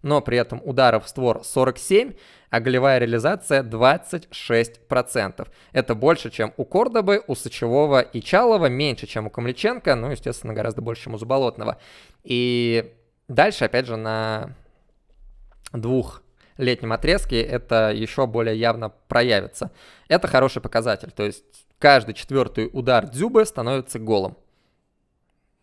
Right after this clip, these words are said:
Давайте Дзюбе возможность бить, и будут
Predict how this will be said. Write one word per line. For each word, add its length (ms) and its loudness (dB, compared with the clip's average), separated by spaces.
Давайте 540 2
Дзюбе 360 -4
возможность 580 -4
бить, 320 -8
и 240 -6
будут 320 -8